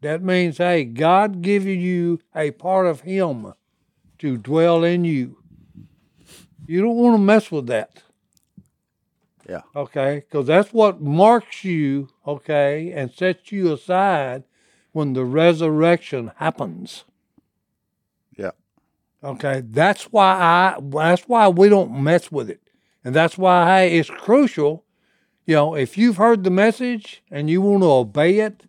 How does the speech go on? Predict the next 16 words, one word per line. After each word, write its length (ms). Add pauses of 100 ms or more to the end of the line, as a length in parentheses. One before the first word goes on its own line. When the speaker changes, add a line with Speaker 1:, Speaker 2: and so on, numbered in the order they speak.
Speaker 1:
by 260 (380)
being 340
buried, 640 (880)
you 100
know, 340 (420)
in 260
water, 480 (420)
you, 320
you 220
bury 320
the 160
old 380
sinful 400
man 480
and 200
you, 360